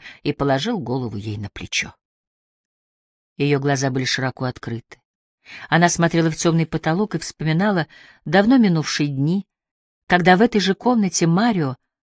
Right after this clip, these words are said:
называл её дурой, самой глупой женщиной на свете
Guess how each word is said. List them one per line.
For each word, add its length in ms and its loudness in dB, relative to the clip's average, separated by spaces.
называл 380 -2
её 180 0
дурой, 720 -4
самой 440 2
глупой 560 2
женщиной 600 0
на 120 2
свете 480 -2